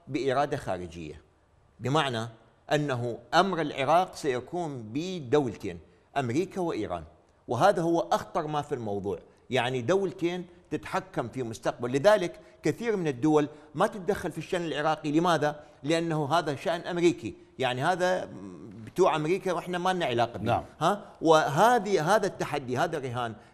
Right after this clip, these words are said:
Speaker 1: في جعل القرار، قرار ال-، مستقبل العراق بيد خارجي، هذا لا يملك أن يفك هذه العقدة إلا الشعب العراقي، إذا توحد على كلمة واحدة
Speaker 2: أشكرك.
Speaker 1: وإذا أتى إلى، يعني إلى، إلى، إلى كلمة سواء، ها؟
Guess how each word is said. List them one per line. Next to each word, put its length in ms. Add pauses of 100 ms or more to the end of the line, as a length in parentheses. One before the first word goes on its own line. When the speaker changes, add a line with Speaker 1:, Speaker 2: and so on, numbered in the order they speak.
Speaker 1:
في 160
جعل 260
القرار، 520
قرار 440
ال-، 920
مستقبل 440
العراق 420
بيد 280
خارجي، 560 (280)
هذا 300
لا 240
يملك 460
أن 160
يفك 520
هذه 240
العقدة 460 (260)
إلا 160
الشعب 320
العراقي، 460 (260)
إذا 200
توحد 500
على 220
كلمة 420
واحدة 400
Speaker 2:
أشكرك. 80 (200)
Speaker 1:
وإذا 300
أتى 380 (280)
إلى، 460
يعني 420
إلى، 280
إلى، 280
إلى 320
كلمة 300
سواء، 540 (140)
ها؟ 260